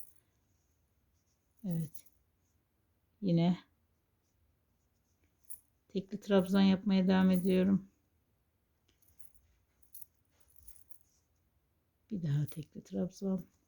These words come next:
Şimdi beş tane tekli trabzan yaptık. Şimdi yine aldım tığ üstü. Buraya bir tane yarım trabzan yapıyorum.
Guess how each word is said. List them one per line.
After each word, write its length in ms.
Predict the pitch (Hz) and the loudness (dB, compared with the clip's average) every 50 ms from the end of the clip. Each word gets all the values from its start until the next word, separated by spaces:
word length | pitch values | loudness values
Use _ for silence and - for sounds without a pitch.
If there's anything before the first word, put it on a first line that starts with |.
| _ _ _ _ _ - - _ _ _ _ _ _ _ _ _ _ _ _ _ _ _ _ | _ _ _ _ _ -20 -20 _ _ _ _ _ _ _ _ _ _ _ _ _ _ _ _
Şimdi 400 | - - - 175 170 165 143 113 - _ _ _ _ | -12 -4 0 2 2 2 0 -2 -6 _ _ _ _
beş 200 | 277 254 240 - | 2 2 2 2
tane 320 | - 190 175 180 202 214 | 0 0 2 2 2 2
tekli 260 | 208 196 180 - - - | 0 -4 -6 -8 -12 -14
trabzan 380 | - 170 156 147 143 147 143 | -8 -6 -4 -4 -2 -2 0
yaptık. 360 | 139 135 131 107 - - - _ _ | 0 0 -2 -4 -8 -18 -20 _ _
Şimdi 480 | - - - 202 190 185 208 226 233 254 - | -16 -8 -2 0 0 2 2 0 -2 -4 -2
yine 200 | 226 208 196 196 | 2 4 4 6
aldım 420 | 185 180 175 160 151 170 180 175 - _ _ | 6 6 4 4 2 0 -2 -2 -4 _ _
tığ 180 | - - 151 147 | -10 -4 -2 -2
üstü. 440 | 147 - - - - 202 214 208 - _ _ _ _ _ _ _ _ _ _ _ _ _ | -2 -4 -6 -12 -6 -6 -6 -6 -6 _ _ _ _ _ _ _ _ _ _ _ _ _
Buraya 340 | 247 220 196 175 170 170 180 | 2 6 8 8 8 8 8
bir 160 | 196 185 - | 4 2 2
tane 240 | - 160 147 143 143 | 0 2 2 2 2
yarım 340 | 135 143 156 170 190 202 196 | 2 2 0 2 2 0 0
trabzan 420 | - 208 202 196 190 190 196 196 | 0 0 0 0 0 0 2 4
yapıyorum. 580 | 196 196 196 190 - - 190 190 190 196 190 | 4 4 4 2 0 -2 -2 0 2 0 0